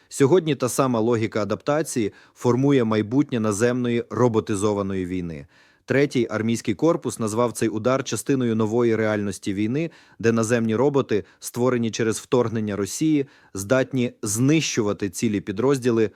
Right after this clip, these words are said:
за одну атаку. Ще нещодавно Україна використовувала наземні роботи переважно для логістики та евакуації. У листопаді дві тисячі двадцять п'ятого року B B C повідомляла про їх застосування в районі Покровська,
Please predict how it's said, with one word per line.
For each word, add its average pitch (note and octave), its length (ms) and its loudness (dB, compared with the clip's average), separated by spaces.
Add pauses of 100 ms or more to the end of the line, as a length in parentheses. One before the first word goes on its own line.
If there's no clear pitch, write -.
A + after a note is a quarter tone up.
(120)
за G#2 200 0
одну G#2+ 300 0
атаку. E2+ 540 -6 (380)
Ще F3 200 2
нещодавно D3 600 2
Україна C#3 400 0
використовувала C3+ 760 2
наземні B2 460 0
роботи C#3+ 380 2
переважно B2 520 2
для A#2 160 2
логістики A#2 600 0
та A2+ 180 0
евакуації. G2 760 -2 (440)
У C3+ 100 0
листопаді D#3 580 2
дві A#2+ 180 0
тисячі C3+ 400 -2
двадцять G#2+ 380 -2
п'ятого A2+ 380 0
року C#3 380 2 (260)
B A2 160 0
B A2 60 -2
C D3+ 240 0
повідомляла A#2+ 680 2
про A2+ 160 0
їх A2+ 200 0
застосування A2 680 -2
в G2+ 60 -8
районі G#2 320 0
Покровська, G2 680 -2